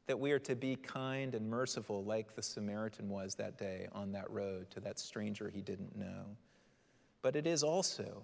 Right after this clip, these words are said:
and perhaps more deeply, the fact that the Sam-, that the Samaritan is, in fact, the lawyer's neighbor. And that the Samaritan is one to whom the lawyer,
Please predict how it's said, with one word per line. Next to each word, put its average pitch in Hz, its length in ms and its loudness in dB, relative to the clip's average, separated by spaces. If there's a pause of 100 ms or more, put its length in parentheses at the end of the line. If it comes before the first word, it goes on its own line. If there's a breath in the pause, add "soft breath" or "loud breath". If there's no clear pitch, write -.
and 107 80 -8
perhaps 139 340 4
more 127 140 0
deeply, 110 400 -2
the 104 100 -2
fact 120 320 2
that 120 140 -2
the 110 100 0
Sam-, 120 300 -2
that 117 160 2
the - 80 0
Samaritan 123 800 -2
is, 127 420 2
in 123 220 -2
fact, - 680 -8 (680 soft breath)
the 107 120 0
lawyer's 98 760 -4 (280)
neighbor. 92 520 -10 (2500)
And 120 120 -2
that 113 100 -2
the 117 80 -2
Samaritan 120 840 2
is 127 400 2
one 110 420 -2
to 107 120 -2
whom 120 300 -2
the 110 100 2
lawyer, 113 640 0